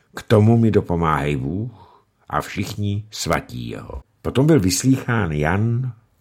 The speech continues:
van Rozebeke. Řekl, že mu za nepřítomnosti Klásovy ženy Setkin někdy bylo, jako by v domě obžalovaného slyšel dva mužské hlasy,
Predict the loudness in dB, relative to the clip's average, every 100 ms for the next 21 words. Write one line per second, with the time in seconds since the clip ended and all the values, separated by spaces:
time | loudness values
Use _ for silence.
0 | _ -10 -2 0 2 -2 -4 0 2 2
1 | -2 -6 -10 -14 -18 _ -4 0 2 4
2 | 2 0 _ _ _ _ _ -2 2 4
3 | 4 2 2 0 0 2 2 2 0 -4
4 | -6 -2 -2 -2 -2 0 2 0 -2 -2
5 | 0 0 -2 -6 -6 -6 -6 -4 -8 -12
6 | -18 _ _ _ -6 -4 -2 -2 2 2
7 | 0 -4 _ _ _ _ _ _ -8 -6
8 | -4 -4 -4 -2 0 0 -4 -4 -2 0
9 | 0 0 -2 -2 -2 -2 -2 -4 -4 -6
10 | -4 -2 0 0 -2 -4 -2 -2 -2 -4
11 | -8 -14